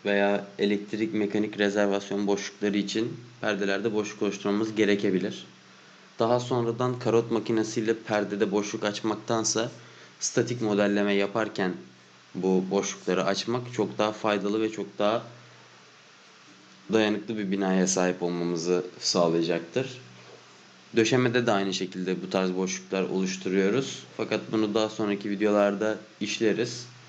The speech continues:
Ben kolonlarımı oluşturdum. Şimdi perdelerimizi oluşturalım. Hem de alıştırma olmuş olur. Bu konuyu bir önceki videoda işlemedim. Çünkü biraz daha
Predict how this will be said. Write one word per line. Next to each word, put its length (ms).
Ben 280
kolonlarımı 560
oluşturdum. 760
Şimdi 260
perdelerimizi 640
oluşturalım. 800
Hem 240
de 180
alıştırma 500
olmuş 380
olur. 380
Bu 140
konuyu 360
bir 100
önceki 400
videoda 340
işlemedim. 640
Çünkü 400
biraz 400
daha 340